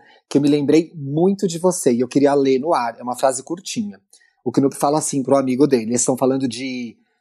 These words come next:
pais, de continuidade, et cetera e tal, e ele diz assim, abre aspas, "Um filho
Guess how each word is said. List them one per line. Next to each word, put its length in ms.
pais, 760
de 80
continuidade, 1080
et 120
cetera 300
e 40
tal, 280
e 60
ele 100
diz 180
assim, 360
abre 260
aspas, 460
"Um 200
filho 560